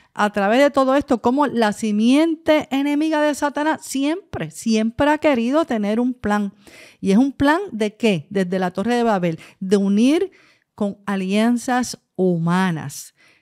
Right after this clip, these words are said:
de buscar un gobierno centralizado, pero sin contar con Dios. Y este último será, dice la palabra, claramente en Daniel, será un gobierno totalmente dirigido por Satanás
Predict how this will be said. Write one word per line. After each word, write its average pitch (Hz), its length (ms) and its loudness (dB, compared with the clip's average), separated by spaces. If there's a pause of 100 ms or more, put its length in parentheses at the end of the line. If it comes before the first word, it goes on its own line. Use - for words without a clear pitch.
(140)
de 202 220 -2
buscar 226 440 -2
un 262 140 0
gobierno 233 680 0
centralizado, 185 1300 -6
pero 269 240 0
sin 220 220 -2
contar 196 440 -6
con 190 200 -4
Dios. 277 380 2 (360)
Y 214 220 2
este 285 240 2
último 339 520 0
será, 233 640 2
dice 196 380 -2
la 285 140 4
palabra, 233 600 4 (640)
claramente 214 840 0
en 196 200 -2
Daniel, 208 360 -2
será 185 380 0
un 226 100 2
gobierno 240 520 0
totalmente 240 1400 2
dirigido 180 540 -6
por 226 180 -6
Satanás 240 520 -2